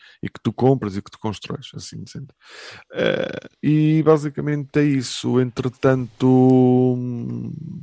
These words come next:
estou a aprender e tenho mesmo, mesmo que jogar, porque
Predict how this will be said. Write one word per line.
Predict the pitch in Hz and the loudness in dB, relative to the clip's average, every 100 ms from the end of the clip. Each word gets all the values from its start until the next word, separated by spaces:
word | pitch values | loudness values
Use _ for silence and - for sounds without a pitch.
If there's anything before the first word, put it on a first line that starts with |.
| - - - - | -18 -20 -14 -12
estou | - - - - - 139 | -8 -8 -8 -4 4 6
a | 127 | 6
aprender | - 123 117 113 117 | 4 0 4 4 4
e | 117 | 2
tenho | - 120 120 | 0 -2 -2
mesmo, | 123 139 131 104 117 | 0 2 2 0 -2
mesmo | 120 104 101 | 0 -2 -10
que | 95 | -10
jogar, | 95 104 95 - _ - - - _ | -8 -6 -8 -10 _ -20 -20 -20 _
porque | 139 147 131 - 117 107 110 | 4 4 4 0 2 2 -2